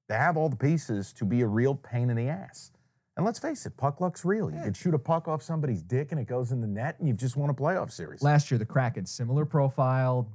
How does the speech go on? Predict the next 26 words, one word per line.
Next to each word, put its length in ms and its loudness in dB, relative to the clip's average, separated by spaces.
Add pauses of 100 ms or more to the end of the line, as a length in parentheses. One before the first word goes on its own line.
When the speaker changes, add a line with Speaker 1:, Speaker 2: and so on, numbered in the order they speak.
Speaker 2:
deep 400 6
goal-scoring 600 4
team, 320 4
not 160 0
a 40 -12
lot 80 -4
of 60 0
stars, 520 4 (340)
upset 240 0
the 60 -2
Colorado 420 4
Avalanche 380 2
as 40 -6
a 40 -2
wild 240 0
card. 200 -8
Speaker 1:
Yep. 160 0 (280)
Speaker 2:
It 80 0
happens. 420 0
Speaker 1:
Yep. 180 0 (540)
Speaker 2:
Uh, 220 6
next 240 2
one, 140 2
another 160 6
horse 200 6
players, 480 0